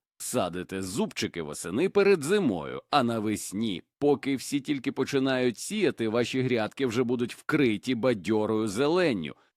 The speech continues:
Вам залишиться лише спостерігати, як він росте, і зібрати врожай влітку. Майже ніякої роботи, а результат гарантований.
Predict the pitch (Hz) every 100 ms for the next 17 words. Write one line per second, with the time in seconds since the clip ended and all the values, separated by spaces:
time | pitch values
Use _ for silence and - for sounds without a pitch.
0 | _ 95 104 92 87 101 113 113 90 104
1 | 110 113 90 - 107 - 107 110 165 202
2 | 170 165 110 78 - 123 131 156 160 -
3 | 82 53 _ _ _ - 139 98 104 76
4 | 73 69 90 107 120 110 175 202 104 _
5 | - 113 135 98 71 - 60 - _ 104
6 | 120 120 117 98 110 113 104 80 71 -
7 | 92 104 117 110 110 87 90 90 107 135
8 | 139 143 117 123 110 - 110 135 117 117
9 | 127 127 127 151 143 95 69 69